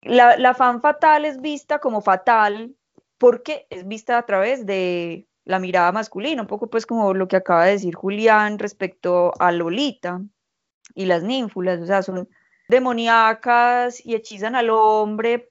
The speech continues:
pero realmente es el ho-, son hombres pedófilos con unas, con, con unos impulsos y que no son capaces de refrenarse, y la culpa es de la otra que no está haciendo ahí nada más sino existir, y que es una niña además.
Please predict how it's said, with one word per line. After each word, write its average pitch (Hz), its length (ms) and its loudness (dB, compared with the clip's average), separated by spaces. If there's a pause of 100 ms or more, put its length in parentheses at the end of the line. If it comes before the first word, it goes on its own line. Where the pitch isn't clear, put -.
(100)
pero 196 200 0
realmente 185 460 0
es 220 60 0
el 247 160 4
ho-, 262 260 4
son 214 240 -4
hombres 254 420 2
pedófilos 247 680 0
con 190 200 -8
unas, 190 460 -10
con, 196 180 -6
con 208 160 2
unos 202 200 0
impulsos 233 1040 2 (540)
y 202 220 -4
que 156 120 0
no 208 160 0
son 226 160 -6
capaces 240 500 0
de 196 300 2
refrenarse, 247 800 0
y 208 100 -8
la 190 140 -2
culpa 208 300 -6
es 208 60 -6
de 233 100 2
la 208 180 2
otra 208 260 -2
que 220 120 -8
no 185 80 -8
está 202 160 -8
haciendo 220 280 -6
ahí 220 160 -4
nada 220 220 -4
más 214 180 -4
sino 214 180 -4
existir, - 500 -12 (640)
y 196 120 -6
que 220 100 6
es 208 60 0
una 240 160 4
niña 220 300 0
además. - 400 -6